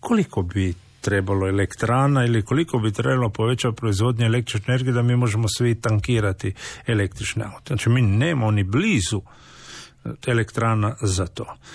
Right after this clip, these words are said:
Onda pričamo, ajmo smanjiti ugljen, idemo smanjiti efekt staklenika. Znači, ne postoje resursi za preći na električne automobile, mi nemamo toliko električne energije.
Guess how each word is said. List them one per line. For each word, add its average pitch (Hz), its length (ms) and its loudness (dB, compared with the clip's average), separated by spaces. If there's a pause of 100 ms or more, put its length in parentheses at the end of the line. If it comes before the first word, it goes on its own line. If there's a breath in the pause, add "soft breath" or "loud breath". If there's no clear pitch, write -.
(320 loud breath)
Onda 156 260 2
pričamo, 135 600 0
ajmo 131 260 2
smanjiti 120 580 2
ugljen, 117 400 2
idemo 117 300 2
smanjiti 113 680 0
efekt 107 320 0
staklenika. 101 680 0 (600 loud breath)
Znači, - 320 0
ne 143 340 4
postoje 110 960 -4 (220)
resursi 139 920 0
za 95 180 -2
preći 123 720 -2
na 110 360 0
električne 110 640 -2
automobile, 101 480 0
mi 123 120 4
nemamo 113 360 2
toliko 95 380 -2
električne 107 440 0
energije. 117 400 -2